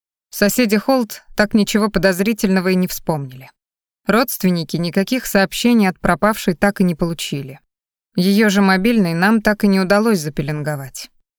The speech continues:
Время продолжало безжалостно протекать сквозь пальцы. С каждым безуспешным часом шансы найти пропавшую живой сокращались, и все это прекрасно понимали.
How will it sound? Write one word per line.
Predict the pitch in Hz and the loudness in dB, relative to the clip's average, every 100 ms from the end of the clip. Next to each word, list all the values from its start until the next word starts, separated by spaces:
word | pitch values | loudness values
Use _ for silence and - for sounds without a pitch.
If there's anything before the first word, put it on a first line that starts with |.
| _ - | _ -4
Время | 175 220 220 202 | 0 2 4 2
продолжало | - 170 185 175 196 185 | 0 0 0 2 0 0
безжалостно | 160 165 180 220 196 - 170 | -2 -4 -2 0 0 -2 -2
протекать | 165 - - 190 - | -2 -4 -2 -2 -2
сквозь | - 175 - | -4 -4 -2
пальцы. | - 190 147 - - - _ _ _ | -2 -2 -4 -12 -16 -18 _ _ _
С | - - | -12 -2
каждым | 208 196 190 190 | 0 2 0 0
безуспешным | 180 185 - 196 - 175 165 | 0 -4 -2 -2 0 -4 -4
часом | - 226 - 147 131 _ - | -4 -4 -4 -8 -10 _ -10
шансы | - 247 233 214 | 0 2 2 2
найти | 190 185 - 220 | 2 0 -2 -2
пропавшую | - 175 208 208 - 170 | 0 0 0 -2 -2 -4
живой | 151 175 202 220 | -4 -4 -2 -2
сокращались, | - 160 175 175 - 160 135 143 - - _ _ _ - | -2 -4 -4 -4 -4 -4 -6 -12 -18 -20 _ _ _ -8
и | 185 | -6
все | - 240 | -2 0
это | 214 156 | 0 -2
прекрасно | - 160 185 190 175 | -4 -2 -2 -2 -2
понимали. | 151 151 147 135 135 | -4 -6 -8 -10 -16